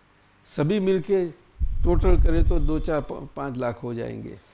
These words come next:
सभी फैमिली में सबको मिलके। और ज्ञान प्राप्त अमुक, अ, खा-, लाख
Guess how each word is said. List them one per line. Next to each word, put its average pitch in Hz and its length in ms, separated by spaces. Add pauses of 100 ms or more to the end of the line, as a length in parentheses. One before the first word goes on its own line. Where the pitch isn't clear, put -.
(360)
सभी 196 220
फैमिली 156 380
में 143 280
सबको 135 320
मिलके। 123 380 (320)
और 147 100
ज्ञान 156 280
प्राप्त 160 340
अमुक, 160 440
अ, 143 120
खा-, - 360
लाख 135 380